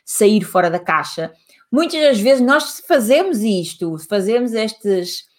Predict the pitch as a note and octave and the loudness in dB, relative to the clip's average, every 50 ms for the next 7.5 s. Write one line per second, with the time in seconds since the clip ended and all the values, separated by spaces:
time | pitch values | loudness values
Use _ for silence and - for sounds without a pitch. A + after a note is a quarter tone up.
0 | _ _ _ _ _ _ _ - F#3+ G3 - G#3 G3 - A3 A3 G#3 F#3 A3+ G#3 | _ _ _ _ _ _ _ -4 -4 -4 -4 -6 -6 -4 -2 -2 0 0 0 -2
1 | G#3 - G#3+ G#3 G#3+ G#3+ - - - G#3 G3+ G#3 G3+ G3 G3 F3 F#3 G3 F#3+ - | -2 -2 -2 -2 -2 -2 -4 -6 -8 -6 -4 -4 -4 -4 -4 -6 -8 -6 -2 -2
2 | F3+ E3+ E3 D#3+ F#3 F#3 F#3 - E3 D#3+ D3+ D3 C#3+ - - - - _ _ _ | -2 -2 -4 -6 -8 -8 -6 -6 -8 -6 -6 -8 -12 -14 -18 -20 -20 _ _ _
3 | _ _ _ _ _ - G3 G3+ G3+ G3 G3 F#3 D#3+ - - A3 G#3 - _ - | _ _ _ _ _ 2 4 6 6 6 6 4 2 0 -4 -8 -10 -10 _ -20
4 | C#3+ - _ - A#3 B3 - - B3+ C#4+ D#4 D4 D4 D4+ D4+ B3 C4+ C4+ B3 A#3+ | -20 -18 _ -8 -8 -6 -4 -2 -2 -2 -2 -4 -4 -6 -4 0 2 2 2 4
5 | A3 G#3+ G#3 F#3+ E3 E3 E3 E3 - E3 F3 F3 - F#3+ G3 - A#3+ B3 A#3 A#3 | 2 2 -2 -2 -4 -6 -8 -10 -8 -8 -6 -4 -2 -2 -2 -2 -4 -4 -2 -4
6 | A3 G3+ - A#3+ A3 A3 G3 A3 G#3+ - - C4+ C4+ C4 C4 - - - G#3 G3 | -4 -6 -6 -6 -6 -4 -4 -6 -6 -6 -4 -4 -4 -4 -4 -8 -8 -4 -2 -2
7 | F3+ E3 E3 E3 - G3 F#3 F#3+ G#3+ A#3+ | -2 -2 -6 -8 -4 -2 -2 -2 -2 -4